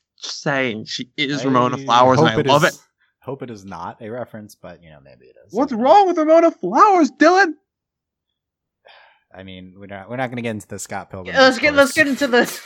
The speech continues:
Speaker 3: <laughs> yeah,
Speaker 2: We're not
Speaker 3: let's
Speaker 2: gonna
Speaker 3: get into the
Speaker 2: Scott
Speaker 3: Scott
Speaker 2: Pilgrim
Speaker 3: Pilgrim
Speaker 2: discourse
Speaker 3: discourse.
Speaker 2: here, you know. Uh, what else have we talked about? So, I mean, I wanna get
Speaker 1: The
Speaker 2: into the
Speaker 1: num-
Speaker 2: Pearl,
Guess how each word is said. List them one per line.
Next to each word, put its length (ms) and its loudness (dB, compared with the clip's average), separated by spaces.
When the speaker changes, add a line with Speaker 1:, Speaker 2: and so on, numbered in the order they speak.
Speaker 3:
<laughs> 60 4
yeah, 60 6
Speaker 2:
We're 60 0
not 100 -2
Speaker 3:
let's 160 6
Speaker 2:
gonna 20 -12
Speaker 3:
get 100 -4
into 200 -10
the 100 -6
Speaker 2:
Scott 180 -6
Speaker 3:
Scott 120 -4
Speaker 2:
Pilgrim 160 -10
Speaker 3:
Pilgrim 320 -4
Speaker 2:
discourse 460 -8
Speaker 3:
discourse. 260 -16
Speaker 2:
here, 80 -20
you 120 -20
know. 680 -20
Uh, 420 -6
what 180 -8
else 140 -8
have 120 -12
we 80 -16
talked 260 -16
about? 260 -20
So, 160 -10
I 120 -6
mean, 140 -8
I 40 -8
wanna 140 -6
get 120 -4
Speaker 1:
The 40 -8
Speaker 2:
into 100 -6
the 100 -8
Speaker 1:
num- 40 -14
Speaker 2:
Pearl, 240 -12